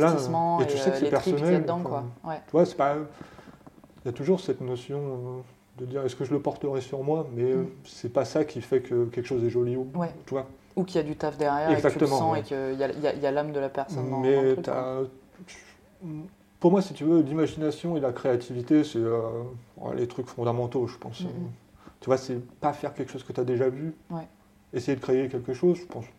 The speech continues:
Speaker 2: En tout cas, c'est ce que j'ai chez, à ma moindre échelle, tu vois,
Speaker 1: Mm.
Speaker 2: ce que j'essaye de faire, hein.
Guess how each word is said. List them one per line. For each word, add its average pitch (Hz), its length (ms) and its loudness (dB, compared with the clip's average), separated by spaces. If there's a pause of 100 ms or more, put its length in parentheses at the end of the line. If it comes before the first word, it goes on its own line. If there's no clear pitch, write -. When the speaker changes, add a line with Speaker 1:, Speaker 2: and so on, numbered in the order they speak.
(140)
Speaker 2:
En 143 180 0
tout - 80 -8
cas, 156 100 6
c'est 135 140 -6
ce - 120 -12
que 120 120 -2
j'ai 107 140 -4
chez, 120 220 -4 (280)
à 120 160 -6
ma 123 420 -4 (280)
moindre 123 320 2
échelle, 139 340 0
tu - 80 -18
vois, - 100 0
Speaker 1:
Mm. 101 200 0 (400)
Speaker 2:
ce - 100 -20
que 123 80 -4
j'essaye 117 340 2
de 120 100 4
faire, 147 340 2
hein. 117 160 0